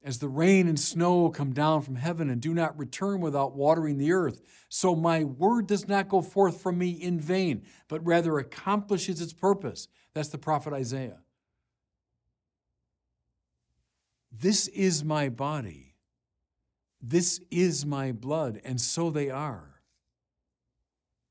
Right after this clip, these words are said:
And so here, "Lazarus, come out." This is not just wishful thinking. I mean, I could stand in front of a tomb and say, "Oh,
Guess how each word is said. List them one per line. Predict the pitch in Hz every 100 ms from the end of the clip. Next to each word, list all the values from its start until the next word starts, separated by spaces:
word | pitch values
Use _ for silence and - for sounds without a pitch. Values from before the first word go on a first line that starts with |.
| _ _ _ _ _ _
And | 120 117
so | - 147
here, | 120 151 117 - _ _ _ _ _ _ _ _ _ _ _ _ _ _ _
"Lazarus, | 127 160 208 208 220 196 -
come | - 180 190
out." | 202 135 - _ _ -
This | 170 170
is | 175
not | 156 196 240
just | - 226 -
wishful | - 127 160 208 - - 190
thinking. | - - 202 196 147 101
I |
mean, | 113 147 175
I | 190 233
could | 208
stand | 156 - 175 147
in |
front | - 151
of | 127
a |
tomb | 113 165 165
and | 139
say, | 151 165
"Oh, | 190